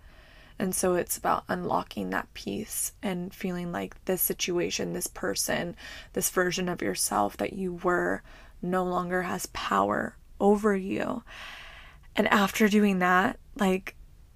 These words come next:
explore, step into the version of yourself that you want to become. Dress in a way that makes you feel feminine and sexy. Carry yourself in a way that makes you feminine and sexy. Like, I want you to visualize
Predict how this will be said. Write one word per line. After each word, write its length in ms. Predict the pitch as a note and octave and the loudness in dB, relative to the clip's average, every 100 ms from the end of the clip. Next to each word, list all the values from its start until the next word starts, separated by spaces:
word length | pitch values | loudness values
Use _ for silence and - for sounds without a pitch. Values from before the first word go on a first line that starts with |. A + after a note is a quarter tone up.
| - | 2
explore, 720 | G#3 G#3 - - A3 G3 F#3+ | 2 4 0 2 4 6 6
step 420 | F3+ - G3+ F#3 F#3+ | 4 2 4 4 4
into 200 | F#3+ G3+ | 2 0
the 80 | F#3+ | 2
version 360 | F3+ E3+ F#3 | 2 0 -2
of 120 | F3+ | -4
yourself 340 | G3+ - - - | -4 -2 -4 -4
that 140 | G#3+ | -6
you 100 | G3+ | -4
want 140 | G3+ - | -6 -6
to 60 | |
become. 460 | - - G#3+ G#3+ G#3+ - - - G#3 | -8 -8 -6 -6 -8 -12 -18 -6 -4
Dress 480 | F3+ G3+ F#3 F#3+ - - | 4 6 6 4 -2 0
in 100 | G3 | 0
a 80 | F#3 | 2
way 320 | F3+ F#3 F#3 | 0 2 2
that 200 | F#3 F#3+ | 2 -2
makes 280 | F3+ - - | -4 -6 -8
you 80 | F3+ | -6
feel 240 | F#3+ F#3 | -4 -4
feminine 600 | - F#3+ F#3 F3+ F3+ F3+ | -2 -2 -2 -2 -4 -4
and 220 | - F3 - | -6 -4 -2
sexy. 640 | G#3 G3 - A3+ A#3 A#3 - - - - - - - | -2 -4 -6 -6 -6 -8 -14 -20 -20 -20 -20 -20 -6
Carry 420 | - G3+ F#3+ F#3+ | 2 4 6 6
yourself 400 | F#3 F3 F#3 - | 4 2 0 0
in 60 | F#3+ | -2
a 100 | F3 | 0
way 260 | F3+ F3+ | 0 0
that 120 | F#3+ - | -2 -4
makes 260 | G3 - | -6 -6
you 80 | F3+ | -8
feminine 500 | - G3 F#3 F#3 F#3+ | -2 -2 -2 -6 -6
and 160 | G3+ G3 | -6 -4
sexy. 440 | G3+ - - F#3+ | -4 -4 -4 -2
Like, 180 | F#3+ - | 0 2
I 60 | |
want 180 | F#3 G3+ | 2 4
you 140 | A3 G#3+ | 4 4
to 80 | |
visualize 840 | F#3 F3+ F3+ F#3+ F#3 F#3+ F#3+ A#3 | 4 6 6 4 0 0 -2 -6